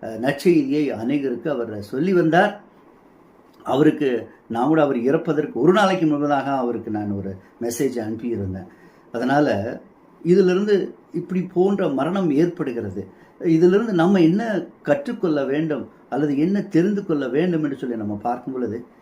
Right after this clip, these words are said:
எப்படிப்பட்ட ஒரு அஹ், ஒரு பாதுகாப்பை இயேசு கிறிஸ்துவானவர் இரண்டாயிரம் வருடங்கள் முன்பதாக அந்த கல்வாரி சிலுவையில அவருடைய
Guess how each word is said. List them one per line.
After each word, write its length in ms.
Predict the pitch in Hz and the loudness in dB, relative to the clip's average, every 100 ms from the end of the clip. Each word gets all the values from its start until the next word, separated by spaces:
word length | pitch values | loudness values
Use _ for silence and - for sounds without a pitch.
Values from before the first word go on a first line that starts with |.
| _ - | _ -2
எப்படிப்பட்ட 1120 | 202 208 311 277 - 175 - 156 110 120 143 - - - | -2 0 0 0 -2 -6 -4 -6 -6 -10 -10 -18 -18 -4
ஒரு 640 | 151 160 110 117 160 165 - - - | 0 0 -2 -6 -6 -8 -14 -20 -16
அஹ், 160 | 120 123 | -12 -6
ஒரு 200 | 139 131 | -6 -6
பாதுகாப்பை 1200 | - 156 208 208 185 147 131 - 113 98 123 - - | -2 2 2 0 -4 -4 -4 -6 -6 -4 -6 -10 -2
இயேசு 300 | 147 175 190 | 0 0 -6
கிறிஸ்துவானவர் 1000 | - 156 - 135 120 113 117 110 107 127 - | -6 -6 -6 -6 -4 -2 -2 -4 -6 -8 -12
இரண்டாயிரம் 560 | - 135 160 156 147 131 | -2 2 4 4 4 0
வருடங்கள் 420 | 120 151 151 147 | -2 0 0 -2
முன்பதாக 680 | 120 107 123 127 120 - 104 | -4 -4 -4 -2 -2 -4 -8
அந்த 140 | 117 143 | -8 -4
கல்வாரி 460 | 147 151 175 175 160 | 0 2 2 2 -2
சிலுவையில 640 | - 123 135 135 123 95 107 - - - | -4 -6 -4 -4 -4 -6 -10 -14 -20 -8
அவருடைய 580 | 156 220 185 180 175 | -6 -4 -2 0 0